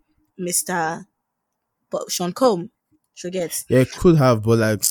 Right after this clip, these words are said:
Speaker 2: at the other, on the other hand, I, I
Speaker 1: We don't know.
Speaker 2: Burna, Burna, Burna was on Fall Out Boy's album. The only
Speaker 1: I
Speaker 2: featured
Speaker 1: guess.
Speaker 2: artist.
Speaker 1: I
Speaker 2: Only,
Speaker 1: guess.
Speaker 2: like,
Speaker 1: Like,
Speaker 2: only featured as per they dropped an album,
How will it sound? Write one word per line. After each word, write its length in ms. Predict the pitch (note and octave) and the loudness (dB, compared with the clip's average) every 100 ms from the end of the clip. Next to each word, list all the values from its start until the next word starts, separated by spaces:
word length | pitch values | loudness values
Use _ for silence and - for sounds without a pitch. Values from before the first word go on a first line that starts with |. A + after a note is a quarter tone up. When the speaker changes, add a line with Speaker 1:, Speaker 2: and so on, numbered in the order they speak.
| - | -2
Speaker 2:
at 140 | G#2+ A#2+ | -4 0
the 120 | B2+ | 2
other, 160 | C3+ - | 2 0
on 160 | A#2 A#2 | -2 0
the 100 | B2 | 0
other 220 | B2+ A#2+ | 2 2
hand, 300 | A2+ G#2 G2 | 0 -2 -4
I, 80 | G2 - - | -6 -10 -12
I 140 | F#2+ - _ - G3 - | -12 -12 _ -20 -16 -10
Speaker 1:
We 200 | A3+ A3+ | -4 4
don't 180 | A#3 A3 | 6 6
know. 180 | E3+ | 4
Speaker 2:
Burna, 140 | B2+ B1 A2+ | 2 -2 -4
Burna, 420 | A#2+ C#3 C#3+ A#2+ | 4 4 4 4
Burna 400 | C3 D3 D3+ C3+ | 4 6 6 6
was 200 | A2+ G#2+ | 4 4
on 200 | G#2+ G#2 | 0 0
Fall 200 | - A#2 | 0 0
Out 140 | A2 G#2 | 0 0
Boy's 200 | G#2+ G2+ | -2 0
album. 680 | G2+ G2 G2 F#2+ F#2 G2 - G2 | -2 -2 -2 -2 -4 -6 -10 -8
The 200 | G#2+ - | -6 -4
only 300 | B2+ C3 B2+ A#2+ A#2 | 0 2 2 2 2
Speaker 1:
I 140 | F#3 | 4
Speaker 2:
featured 160 | G#2+ G2+ | 4 4
Speaker 1:
guess. 240 | F#2+ - | 2 0
Speaker 2:
artist. 320 | F#2+ F#2+ - _ _ _ _ _ F3+ | -4 -6 -10 _ _ _ _ _ -10
Speaker 1:
I 140 | F#3 | 0
Speaker 2:
Only, 160 | F#3 B2+ | 4 6
Speaker 1:
guess. 20 | |
Speaker 2:
like, 200 | A#2 A#2 | 6 4
Speaker 1:
Like, 100 | A2 - - _ _ _ _ B2+ | 2 -2 -20 _ _ _ _ 6
Speaker 2:
only 320 | C#3 C#3 C3+ | 8 8 6
featured 580 | - A#2 - G#2 F#2 - | 2 0 4 4 4 -2
as 160 | F#2 G2+ | -4 -2
per 320 | G2+ F#2 F#2 _ - | -2 -2 -4 _ -4
they 100 | G#2 | -4
dropped 300 | A2 B2+ G#2+ | 2 0 2
an 120 | G2 | -2
album, 540 | E2+ G2+ G2 F#2+ F2+ | -2 -2 -2 -2 -4